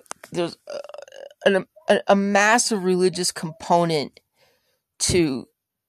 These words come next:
this place that if you're not smart, will just suck you in. And because I was,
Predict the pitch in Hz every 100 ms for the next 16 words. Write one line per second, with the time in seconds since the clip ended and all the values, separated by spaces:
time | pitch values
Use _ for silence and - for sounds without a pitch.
0 | - 147 - - - 165 131 - - 160
1 | 151 135 - _ _ _ _ _ _ _
2 | _ _ _ _ _ - 185 - 180 208
3 | 208 190 - - 175 165 175 - _ _
4 | - 165 147 156 - - - - - 151
5 | - - 165 156 131 135 120 - _ _
6 | _ _ _ _ - - - - - -
7 | 180 170 170 156 175 202 175 127 170 165
8 | 143 147 -